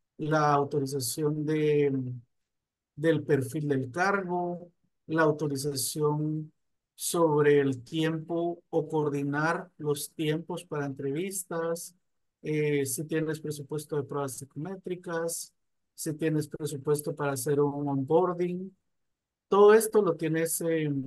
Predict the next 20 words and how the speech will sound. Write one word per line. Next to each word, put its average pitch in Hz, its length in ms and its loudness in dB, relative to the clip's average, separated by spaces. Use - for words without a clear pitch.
que 160 120 0
tomar 160 320 0
en 151 140 0
cuenta. 135 520 -2
Y 226 140 2
el 233 220 6
time 208 300 4
to 247 140 -2
hire 180 500 2
principalmente 160 1000 0
es 160 200 -4
el 175 180 -6
tiempo 147 360 -2
durante 143 360 -4
el 127 200 -10
cual 147 280 -4
tú 165 80 -6
empiezas 160 420 -6
a 180 80 -6
contra-, 143 580 -8